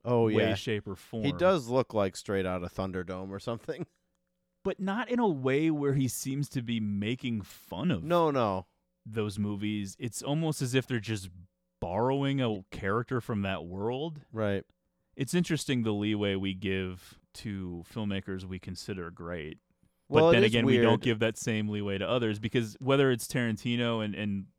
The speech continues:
Speaker 2: his pastiche style or the Coens clearly just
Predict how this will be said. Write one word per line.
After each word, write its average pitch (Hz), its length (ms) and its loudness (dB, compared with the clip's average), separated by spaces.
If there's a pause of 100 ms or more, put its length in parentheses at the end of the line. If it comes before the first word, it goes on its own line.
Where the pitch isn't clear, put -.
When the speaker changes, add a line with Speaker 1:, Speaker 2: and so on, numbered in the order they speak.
(200)
Speaker 2:
his 113 300 -6
pastiche - 640 -6
style 98 640 -6
or 92 400 -4 (520)
the 110 80 -4
Coens 127 460 -2
clearly 156 440 -2
just 110 280 -8